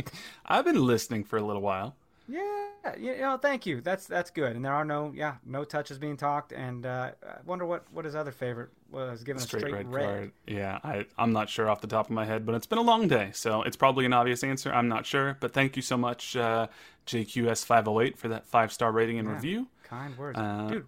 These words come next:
Speaker 2: we got a, a butt ton of emails last week, too.
Speaker 1: We did. We put out the call for emails, and we got emails.
Speaker 2: Did
Speaker 1: My God. We're gonna, we're gonna try to get through some of those in a little bit, but we might not be able to get through all of them, especially since
Speaker 2: We
Speaker 1: we also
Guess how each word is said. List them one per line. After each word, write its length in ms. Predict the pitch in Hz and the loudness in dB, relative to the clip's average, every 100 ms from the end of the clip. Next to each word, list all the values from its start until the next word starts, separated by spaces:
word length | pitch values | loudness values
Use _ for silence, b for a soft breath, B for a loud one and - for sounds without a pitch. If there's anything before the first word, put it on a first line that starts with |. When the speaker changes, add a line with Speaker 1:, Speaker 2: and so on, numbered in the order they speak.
| - | -10
Speaker 2:
we 160 | 165 330 | -6 -2
got 180 | 381 185 | 0 0
a, 400 | 135 131 135 113 | 0 0 -2 -4
a 40 | |
butt 320 | 117 196 - | -2 -4 -2
ton 220 | 226 220 | -4 -2
of 80 | 151 | -2
emails 500 | 151 311 247 131 117 | -2 -2 -2 -2 -2
last 300 | 127 123 123 | 0 -2 -2
week, 320 | 131 123 - | -6 -6 -8
too. 180 | - 165 | -6 0
Speaker 1:
We 140 | 143 269 | 0 0
did. 320 | 151 202 107 | 0 0 0
We 140 | 123 | -2
put 180 | 139 220 | 2 2
out 140 | 262 - | 2 -2
the 60 | |
call 300 | - 123 147 | -2 2 4
for 160 | 156 - | 2 0
emails, 420 | 147 151 156 123 | 0 4 4 2
and 100 | 120 | 2
we 100 | 160 | 2
got 160 | 254 147 | 2 4
emails. 300 | 180 110 101 | 4 2 2
Speaker 2:
Did 80 | 123 | 4
Speaker 1:
My 140 | 160 | 4
God. 380 | 139 139 98 101 | 4 4 2 -2
We're 140 | 120 185 | 2 4
gonna, 240 | 165 117 | 4 4
we're 100 | 160 | 4
gonna 120 | 220 | 2
try 180 | - 170 | 4 4
to 100 | 143 | 4
get 200 | 117 127 | 2 0
through 120 | 131 | 0
some 160 | 120 131 | 0 2
of 60 | 123 | 4
those 160 | 120 | 2
in 60 | 120 | 2
a 20 | |
little 180 | 123 123 | 2 2
bit, 260 | 123 127 113 | 0 0 0
but 180 | 113 | 0
we 80 | 123 | 2
might 180 | 147 226 | 0 0
not 140 | 233 | 0
be 60 | 190 | 2
able 100 | 185 | 0
to 60 | 131 | 0
get 120 | 147 | -4
through 120 | 131 | -2
all 180 | 113 127 | 0 2
of 80 | 151 | 0
them, 160 | 170 | -2
especially 400 | 135 - 131 139 | -4 -6 -4 -4
since 240 | - 123 95 | -2 -2 0
Speaker 2:
We 60 | |
Speaker 1:
we 40 | |
also 120 | - | 0